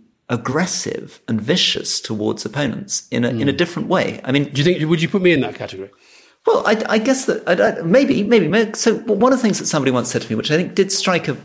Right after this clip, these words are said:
Speaker 1: strike a chord, which is that the Conservatives in Parliament think that Labour are basically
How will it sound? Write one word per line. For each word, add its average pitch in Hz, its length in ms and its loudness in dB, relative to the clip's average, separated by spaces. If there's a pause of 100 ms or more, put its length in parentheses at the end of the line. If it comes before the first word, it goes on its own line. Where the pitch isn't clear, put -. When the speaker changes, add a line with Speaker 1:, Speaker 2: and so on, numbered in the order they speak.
(100)
Speaker 1:
strike - 340 -2
a 185 40 -4
chord, 160 300 2
which 135 280 0
is 147 180 -2
that 147 120 -2
the 156 320 -2 (540)
Conservatives 226 600 2
in 151 80 -2
Parliament 113 400 -2 (760)
think - 400 -2
that 139 180 0
Labour 120 300 2
are 113 40 4
basically 113 880 -2